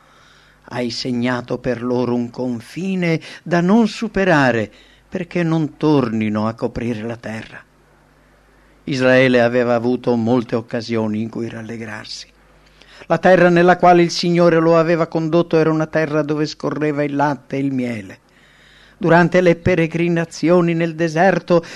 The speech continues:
Dio aveva promesso agli israeliti un paese dove non avrebbero mai sofferto la siccità. "In questa terra che state per possedere non sarà come nell'Egitto,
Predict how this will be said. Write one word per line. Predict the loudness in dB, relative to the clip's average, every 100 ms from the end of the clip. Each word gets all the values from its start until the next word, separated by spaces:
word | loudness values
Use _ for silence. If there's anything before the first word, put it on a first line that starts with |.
| -8
Dio | 2 6 8
aveva | 8 6 4 2
promesso | 2 2 4 2 2 -2
agli | 0
israeliti | -2 0 2 2 0 0
un | 0 2
paese | 2 4 4 4 2
dove | 2 2
non | 2 2
avrebbero | 2 2 2 4 4
mai | 4 4
sofferto | 2 -2 -4 2 2 2 0 -2 -4 -4 -10
la | -6 -6
siccità. | -4 -6 -4 -4 -4 -6 -8 -12 _ _ _ _ _ _ _ _ _
"In | -6 -2 -2 2
questa | 4 4 2 -2
terra | 2 2 4 2 0
che | -2
state | -2 2 2 2 -2
per | -2 -2
possedere | -2 -6 -4 -2 0 2 2 -2 -6 _ _ _ _
non | 0 2
sarà | 2 2 4 4 2
come | 0 0 0
nell'Egitto, | 0 0 0 -2 -2 -6 -6 _ -20